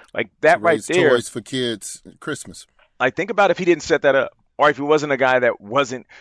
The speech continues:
Speaker 1: wasn't giving to his community in the way that he did, that prompted all of this. So,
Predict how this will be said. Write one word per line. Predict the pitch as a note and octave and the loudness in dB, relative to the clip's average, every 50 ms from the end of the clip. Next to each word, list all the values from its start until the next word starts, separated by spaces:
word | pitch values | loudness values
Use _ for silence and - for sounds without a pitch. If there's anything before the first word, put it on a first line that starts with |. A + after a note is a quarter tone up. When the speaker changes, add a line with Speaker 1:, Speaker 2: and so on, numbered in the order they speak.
| - _ _ | -20 _ _
Speaker 1:
wasn't | _ G2+ B2 B2 C3 A#2+ G#2+ F#2 | _ -4 -4 -2 -4 -10 -12 -4
giving | F#2 C3 C3+ A#2+ B2+ B2 A#2 A2 G#2+ | -2 0 0 0 -2 -6 -6 -8 -12
to | - - - - A#2+ A#2 A2+ A2 G#2+ G#2+ G2+ G2 G2 F#2+ - | -14 -16 -14 -12 -10 -10 -8 -8 -10 -10 -10 -12 -12 -14 -12
his | - A2+ A2+ G#2+ | -10 -8 -8 -8
community | - - A2+ A#2 B2 A#2+ A2 G#2+ | -10 -12 -10 -10 -8 -6 -6 -6
in | G#2+ | -8
the | G#2 | -4
way | G2+ G#2+ A2 | -4 -2 -2
that | G#2 G#2 F2+ | -2 -4 -8
he | G2 F#2+ | -10 -12
did, | F#2 F2 A2 A#2+ A2 F#2+ E2+ - _ | -8 -6 -4 -2 -2 -4 -4 -6 _
that | G#2 G#2 - - | -6 -6 -6 -8
prompted | - - D#3+ E3 E3 D3 - G2 E2+ - _ _ _ _ _ | -6 -2 0 0 0 -2 -6 -12 -16 -16 _ _ _ _ _
all | A2+ A2+ A2 G2+ | -2 0 0 -2
of | G2 F2+ | -4 -8
this. | F#2+ E2+ E2+ | -10 -12 -10
So, | - - D3+ C3+ A#2+ - | -4 0 2 2 2 2